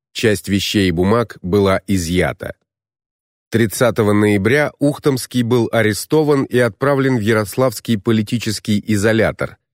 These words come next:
и оттуда в Москву, в особое отделение В Ч К. Через пару месяцев по ходатайствам друзей ученых был освобожден, но в Рыбинск больше не вернулся.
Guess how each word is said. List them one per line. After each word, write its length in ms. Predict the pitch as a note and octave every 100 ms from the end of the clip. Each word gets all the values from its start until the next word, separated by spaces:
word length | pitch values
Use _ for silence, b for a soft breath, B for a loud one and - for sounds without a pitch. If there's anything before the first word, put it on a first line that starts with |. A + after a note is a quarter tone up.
| _ _
и 120 | A#2
оттуда 420 | B2 - D3 C3+
в 100 | A#2
Москву, 720 | A2 A#2 - - G2+ D#2 A1
в 80 | D2
особое 460 | F#2+ - A#2 G#2 G2+
отделение 800 | G2 G2 E2+ G2 G2+ F#2+ F#2+ F2+
В 160 | F#2+
Ч 160 | - G2+
К. 320 | - C2+ - _ _ _ _ _ _ _
Через 300 | B2+ A#2 G#2+
пару 300 | C3 A#2 A#2
месяцев 580 | C#3+ C3 G2+ - F2+ -
по 140 | G#2+
ходатайствам 720 | A2+ G#2 G#2 G2+ F#2 G#2+ G2
друзей 340 | F#2 G2+ F#2+ F#2+
ученых 540 | F#2 - D3+ C#3+ - _ -
был 300 | A2+ C#3 -
освобожден, 880 | C3 A#2+ B2+ A#2 A#2 F2+ E2 B1 G1+ _ _ _ -
но 200 | A2+ A2
в 100 | G#2
Рыбинск 500 | C3+ C3 A#2+ G#2 - -
больше 460 | F#2 B2+ A#2 A2
не 140 | G2+ F#2
вернулся. 720 | E2+ D#2 C2 A1 - A#1+